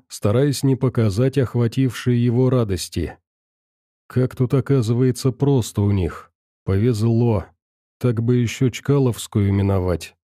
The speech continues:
Они подошли к небольшой крутой лестнице, ведущей на перрон. Его провожатый легко вбежал наверх.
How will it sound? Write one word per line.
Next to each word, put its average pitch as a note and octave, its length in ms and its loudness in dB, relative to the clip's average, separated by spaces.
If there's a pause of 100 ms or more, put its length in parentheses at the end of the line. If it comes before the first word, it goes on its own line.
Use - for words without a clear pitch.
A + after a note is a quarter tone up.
(800)
Они G#2 220 0
подошли D3 600 0
к D3 80 -6
небольшой C3+ 580 2
крутой B2+ 420 2
лестнице, A#2+ 680 0
ведущей C3+ 520 0
на C3 120 2
перрон. A2+ 480 0 (600)
Его G2+ 280 0
провожатый C#3 720 2
легко A2 460 0
вбежал C3 560 2
наверх. C3 640 0